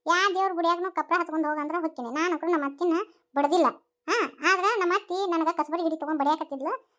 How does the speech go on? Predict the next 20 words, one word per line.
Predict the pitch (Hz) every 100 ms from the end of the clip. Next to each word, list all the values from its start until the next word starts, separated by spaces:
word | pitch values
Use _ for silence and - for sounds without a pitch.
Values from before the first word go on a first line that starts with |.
| -
"ಬಡಿಬೇಡಿ | 359 381 339
ಅತ್ತಿ" | 330 302
ಅಂತ | 294 330 330
ಕೈ | 302
ಹಿಡ್ಕೊಂಡಿನಿ | 285 277 262
ನೋಡ್ರಿ. | 262 262 240 220 _ _ -
ಹಾ, | 311
ಕೈ | - 349 349 339 330 294 294 302
ಹಿಂದ | 302 339 294
ತಿರುಗಿ | 311 320 285
ಹಿಡ್ದೀನಿ | 277 254 311
ಅಟ್ಟ. | 277 277 277 - _ _ _ _ _ _ _ _ -
ಇದನ್ನ | 339 349
ಎಲ್ಲಿ | 415 370
ಹತ್ತು | 370 359
ಮಂದಿಯಾಗ್ | 349 349
ಹೇಳಂದ್ರು | 339 311 311
ಹೇಳ್ತೀನಿ | 554 622 523 359
ನಾನು. | 302 233 - _ _ _ _ _ -
ನಮಗ | 320 311